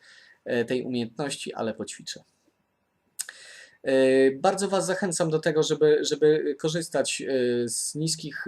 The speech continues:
e, strojeń, e, harmoniki, em, począwszy od niskiego F, e, skończywszy na, e, niskim G, a nawet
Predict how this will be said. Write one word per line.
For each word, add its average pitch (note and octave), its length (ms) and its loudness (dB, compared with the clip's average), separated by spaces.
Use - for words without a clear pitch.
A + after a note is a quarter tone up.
e, C3 40 0
strojeń, B2+ 600 0
e, A#2 640 -4
harmoniki, C3 840 -6
em, A#2+ 720 -4
począwszy E3 560 -2
od B2+ 220 0
niskiego C#3 580 -4
F, E3+ 400 -6
e, A#2+ 600 -2
skończywszy D3 640 -4
na, A#2 580 0
e, A#2 200 -6
niskim C3 500 -6
G, C3 380 -2
a B2 80 -6
nawet C#3+ 600 -2